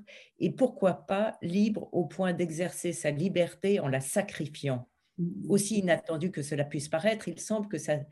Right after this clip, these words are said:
Speaker 1: cet asservissement soit volontaire. Et, et les deux femmes, euh, ont ce même parcours, euh, pas la même vie,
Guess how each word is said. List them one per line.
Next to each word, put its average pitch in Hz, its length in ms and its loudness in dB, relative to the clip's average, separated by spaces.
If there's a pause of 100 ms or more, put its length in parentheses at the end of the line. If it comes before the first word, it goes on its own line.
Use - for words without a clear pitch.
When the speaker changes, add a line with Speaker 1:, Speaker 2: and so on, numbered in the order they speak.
(280)
Speaker 1:
cet - 340 2
asservissement 202 920 0
soit 165 300 2
volontaire. 139 960 0 (840)
Et, - 420 4
et 190 40 4
les 202 160 6
deux 196 460 2
femmes, 139 580 0 (400)
euh, 139 560 2 (540)
ont 190 180 2
ce 170 160 0
même 156 320 0
parcours, 151 760 0
euh, 127 80 2
pas - 160 -4
la 135 100 -2
même 135 200 2
vie, 170 300 2